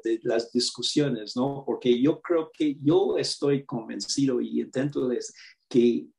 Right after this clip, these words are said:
realmente para mí, solo hablando de mi experiencia en el aula, siendo alumno, eh, está bien de que uno está sentado, eh, en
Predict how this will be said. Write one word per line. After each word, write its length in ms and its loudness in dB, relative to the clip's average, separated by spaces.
realmente 840 4
para 300 2
mí, 280 8
solo 400 4
hablando 420 0
de 120 0
mi 120 0
experiencia 880 -2
en 260 -4
el 220 -8
aula, 540 -4
siendo 560 0
alumno, 680 0
eh, 600 2
está 340 6
bien 460 6
de 160 4
que 160 4
uno 300 6
está 320 0
sentado, 960 2
eh, 640 -6
en 60 -20